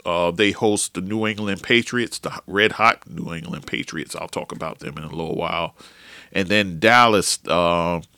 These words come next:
they go to Kansas City in what should be a shootout there. So, um, okay, let's move on to Tennessee hosting the N-, New Orleans Saints and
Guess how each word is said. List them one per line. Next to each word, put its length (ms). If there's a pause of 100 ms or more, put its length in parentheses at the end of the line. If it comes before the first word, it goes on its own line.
(180)
they 220
go 240
to 260
Kansas 460
City 340
in 120
what 160
should 200
be 280
a 180
shootout 680
there. 320
So, 440 (600)
um, 500 (600)
okay, 340 (120)
let's 280
move 220
on 300
to 420
Tennessee 880 (540)
hosting 680
the 320 (440)
N-, 180 (260)
New 220
Orleans 480
Saints 720 (300)
and 420